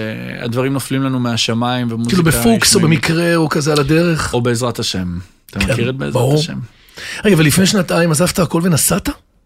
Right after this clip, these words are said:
Speaker 1: כן.
Speaker 2: מה?
Speaker 1: ה-, הקורונה התחילה בביטול האירוויזיון עם עדן אלנה.
Speaker 2: נכון.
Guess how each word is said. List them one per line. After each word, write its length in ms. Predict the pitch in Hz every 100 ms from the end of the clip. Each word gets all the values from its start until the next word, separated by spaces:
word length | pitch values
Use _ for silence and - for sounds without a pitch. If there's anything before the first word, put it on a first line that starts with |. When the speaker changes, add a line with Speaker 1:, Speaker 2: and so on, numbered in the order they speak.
| _ _ _ -
Speaker 1:
כן. 460 | 156 165 170 139 110 - -
Speaker 2:
מה? 240 | 143 139 160
Speaker 1:
ה-, 240 | 127 127 131
הקורונה 340 | - 151 190
התחילה 320 | 185 - 175
בביטול 380 | 147 120 120 151
האירוויזיון 600 | 151 127 120 110 123 131
עם 120 | 123
עדן 260 | 120 123 120
אלנה. 420 | 113 113 117 127
Speaker 2:
נכון. 340 | 214 156 -